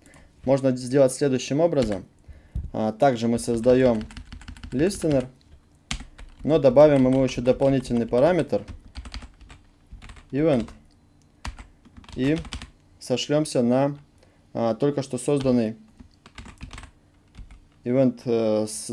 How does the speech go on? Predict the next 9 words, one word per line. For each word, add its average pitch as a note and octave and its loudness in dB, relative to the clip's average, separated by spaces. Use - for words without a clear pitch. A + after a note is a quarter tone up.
добавлением B2 2
комментария. A#2 0
Comment C3+ 0
created. A2+ -2
Теперь C#3+ 2
посмотрим C3 2
на B2 4
созданный B2 2
listener. D3+ 0